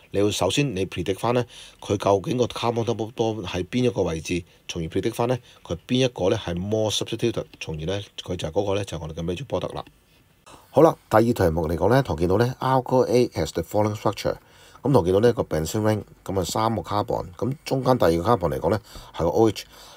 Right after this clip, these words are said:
嗱，我想提同學呢，其實呢個compound嚟講呢，一、二、三，咁三個carbon嚟講呢，就係propane two 嚟嘅，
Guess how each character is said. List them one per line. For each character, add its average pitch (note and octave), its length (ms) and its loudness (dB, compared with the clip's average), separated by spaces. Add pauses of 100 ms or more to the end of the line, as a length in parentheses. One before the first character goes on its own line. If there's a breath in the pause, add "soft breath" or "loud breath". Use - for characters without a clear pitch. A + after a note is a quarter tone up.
(120 loud breath)
嗱， G2 80 2
我 A#2+ 60 6
想 G3+ 80 2
提 B2+ 180 2
同 F#2+ 120 -4
學 F#2+ 120 0
呢， D#3 160 4 (360 loud breath)
其 - 80 0
實 F2+ 140 2
呢 D3+ 80 2
個 B2+ 80 4
compound A2 420 0
嚟 D2 60 -4
講 E2 160 0
呢， B2 100 4 (280 soft breath)
一、 B2 120 0
二、 E2 840 -4
三， A2+ 380 2 (120)
咁 C3+ 160 0
三 C#3 160 0
個 A#2+ 80 0
carbon A2+ 260 0
嚟 - 100 -6
講 G2 100 -2
呢， A#2+ 160 0
就 - 80 -6
係 E2+ 60 -4
propane G2+ 480 -4
two A2+ 160 -4 (160)
嚟 E2 100 -8
嘅， C#2+ 180 -6